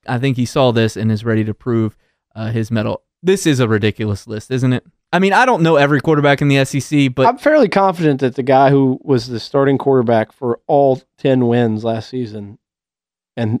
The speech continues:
Speaker 2: helped them beat Penn State in a New Year's Day bowl game
Speaker 1: Well, and the,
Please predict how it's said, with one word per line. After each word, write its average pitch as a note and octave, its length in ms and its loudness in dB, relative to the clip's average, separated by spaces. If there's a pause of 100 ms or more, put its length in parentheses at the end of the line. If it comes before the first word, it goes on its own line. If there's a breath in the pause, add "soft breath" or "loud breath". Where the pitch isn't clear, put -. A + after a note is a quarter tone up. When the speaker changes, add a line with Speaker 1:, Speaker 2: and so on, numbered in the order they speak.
Speaker 2:
helped C#3 220 -4
them A2+ 180 -4
beat B2 260 -2
Penn A#2+ 200 -2
State A2 360 -4 (100)
in A2+ 100 -8
a G#2 120 -6 (180)
New B2+ 120 -2
Year's A#2+ 200 0
Day A#2+ 140 -2
bowl A2+ 260 0
game G2 340 -8 (120)
Speaker 1:
Well, C#4 220 0
and C4 240 2
the, - 120 -4